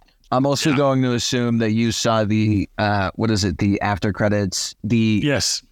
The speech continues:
Speaker 1: after credit, mid credit, and, like, post credit scene or whatever.
Speaker 2: Yes, I had to look up, um, videos on the ending explained, 'cause I did, I knew th-, these,
Speaker 1: Hmm.
Speaker 2: these big name drops meant something.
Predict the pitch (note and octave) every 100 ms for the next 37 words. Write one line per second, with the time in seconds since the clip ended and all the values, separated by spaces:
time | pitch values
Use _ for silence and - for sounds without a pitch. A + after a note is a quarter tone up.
0 | _ _ _ C#3+ C#3+ D#3 D3 D3 C#3 A#2+
1 | B2 G#2+ B2 A2+ A2+ - G#2+ G#2+ G#2 G2+
2 | F#2+ - G#2 - G#2+ F#2 A2 G#2+ G#2+ A2
3 | A2+ A#2 - F3 C#3+ C3 - C#3 F3+ F3
4 | E3+ - D#3 - _ _ - C#3 B2+ B2
5 | A2 - D#3+ D3 D3+ C#3 C3+ B2 A#2 A#2
6 | A#2 F3 G#3 A3+ G#3 G3+ - G#3 A3+ C4
7 | - - B2+ C3 D3+ B2 D#3+ G3+ A#3+ G3
8 | F3 D#3 E3 D#3 - A#2 G2+ B2+ C#3+ F3
9 | D#3+ E3 F3 C#3+ B2 - C3 C#3 D3 C3+
10 | G2 F#2+ F2+